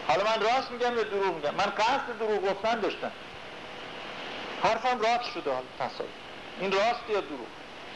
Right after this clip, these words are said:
می‌گن نیت گوینده، یعنی شما بخوای راست بگی یا دروغ بگی، اونش هست. حالا به این مسائل کار ندارم، اینو خواستم ببینید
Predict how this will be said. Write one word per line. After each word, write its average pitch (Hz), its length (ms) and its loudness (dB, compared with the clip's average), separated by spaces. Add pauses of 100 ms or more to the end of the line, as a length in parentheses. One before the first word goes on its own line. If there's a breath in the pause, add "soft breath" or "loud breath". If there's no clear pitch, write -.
(920)
می‌گن 185 280 4
نیت 214 520 0
گوینده، 143 560 0 (460)
یعنی 131 140 -6
شما 147 240 4
بخوای 180 460 4
راست 135 320 4
بگی 123 200 -6
یا 131 140 4
دروغ 123 400 -2
بگی، 175 640 2 (840)
اونش 214 380 2
هست. 107 200 -2 (1600)
حالا 247 140 6
به 254 100 2
این 247 140 2
مسائل 196 380 2
کار 180 320 2
ندارم، 147 240 2
اینو 165 120 -4
خواستم 175 360 0 (180)
ببینید 170 320 -2